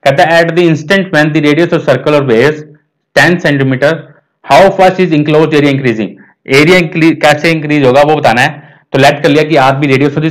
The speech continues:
circle और A मान लिया area of the circle है, तो area of circle क्या स्टूडेंट होता है, पाई आर स्क्वायर। तो मैंने इसका respect to t किया, तो आपके पास आया टू पाई R dr by dt।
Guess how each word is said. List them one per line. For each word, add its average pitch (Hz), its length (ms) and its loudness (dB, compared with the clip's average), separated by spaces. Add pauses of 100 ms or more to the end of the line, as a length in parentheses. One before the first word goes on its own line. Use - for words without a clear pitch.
circle 175 280 0 (580)
और 135 140 2
A 151 160 2
मान 143 180 -2
लिया 143 200 2
area 131 180 2
of 127 80 -4
the 151 140 -4
circle 104 280 -2
है, 90 60 -4 (520)
तो 127 60 0
area 135 260 2
of 160 100 -6
circle 151 260 -2
क्या 151 120 0
स्टूडेंट 139 280 -4
होता 139 160 0
है, 151 100 -2
पाई 123 220 2
आर 135 140 4
स्क्वायर। 117 300 -2 (760)
तो 117 260 -4
मैंने 131 240 2
इसका 147 220 0
respect 139 340 -2
to 143 140 0
t 143 120 0
किया, 143 240 2
तो - 520 -6
आपके 127 160 2
पास 139 140 0
आया 135 140 4 (100)
टू 156 140 0 (100)
पाई 131 220 2
R 147 100 4 (200)
dr 120 340 2
by 117 100 0
dt। 110 320 -4